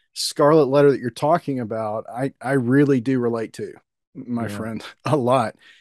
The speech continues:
Speaker 1: And I, I wanna make an observation. I, obviously, I don't know you as well as Varick,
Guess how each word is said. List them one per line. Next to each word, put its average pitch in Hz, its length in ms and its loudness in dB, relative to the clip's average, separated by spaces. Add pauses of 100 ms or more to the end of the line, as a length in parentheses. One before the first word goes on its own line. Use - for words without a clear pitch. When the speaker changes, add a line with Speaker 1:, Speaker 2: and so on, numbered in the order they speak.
(220)
Speaker 1:
And 135 340 2 (140)
I, 131 220 -6
I 185 80 -2
wanna 247 180 2
make 139 180 0
an 127 80 -4
observation. 120 680 -6
I, 127 240 -6
obviously, 131 400 -4
I 120 60 -4
don't 117 160 -6
know 123 160 -2
you 117 180 -4
as 110 160 -12
well 117 180 -6
as 104 140 -8
Varick, 123 400 -2